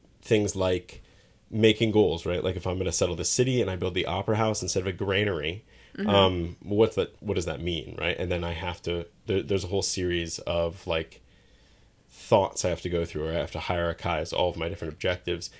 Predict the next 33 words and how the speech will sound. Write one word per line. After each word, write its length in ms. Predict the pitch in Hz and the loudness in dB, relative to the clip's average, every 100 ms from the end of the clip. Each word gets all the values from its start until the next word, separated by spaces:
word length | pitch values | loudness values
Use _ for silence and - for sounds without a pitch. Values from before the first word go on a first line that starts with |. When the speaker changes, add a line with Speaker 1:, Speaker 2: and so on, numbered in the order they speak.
| - - | -20 -2
Speaker 1:
And 100 | 113 | 4
I 60 | 117 | 4
think 360 | - - 285 | 4 -2 0
that 180 | - - | -2 0
that 360 | 101 117 - - - | 2 2 0 -6 -2
is, 540 | 107 104 95 - - _ _ - | 0 2 0 -4 -6 _ _ -10
uh, 120 | - - - - _ - | -8 -10 -10 -20 _ -10
actually 220 | 98 98 | -6 -4
a 40 | 90 | -6
cool 340 | - 110 101 | -4 0 0
mode 160 | 123 131 | 0 -2
of 80 | |
thought, 260 | - 143 - - | -2 -4 -4 -4
A. 280 | 87 82 - | 0 0 0
And 80 | 104 | 0
then 120 | 98 | 0
B, 460 | 95 127 - 220 226 - - - - - | 0 0 2 0 -2 -10 -20 -20 -20 -4
Speaker 2:
Mm-hmm. 60 | 202 | 2
Speaker 1:
um, 420 | 98 90 87 95 - - - - - - - - - _ - - - - - | 2 2 -4 -8 -20 -20 -20 -20 -20 -20 -20 -20 -20 _ -20 -20 -20 -18 -6
and 80 | 104 | -4
I'm, 160 | 101 82 - - - | -4 -6 -18 -16 -8
I 40 | |
say 160 | 90 98 | -2 0
this 160 | 95 | 0
'cause 80 | - | -4
I'm 100 | 90 | -8
thinking 300 | 87 98 98 | -4 -4 -2
a 60 | 92 | -2
lot 120 | 90 | -2
about 260 | 82 - - - - | -2 -4 -6 -18 -8
dogs, 600 | 101 95 - - - - - - _ - _ - | -6 -6 -10 -14 -16 -18 -20 -20 _ -20 _ -2
but 160 | - | 0
Speaker 2:
Mm-hmm. 200 | 214 226 | 2 -2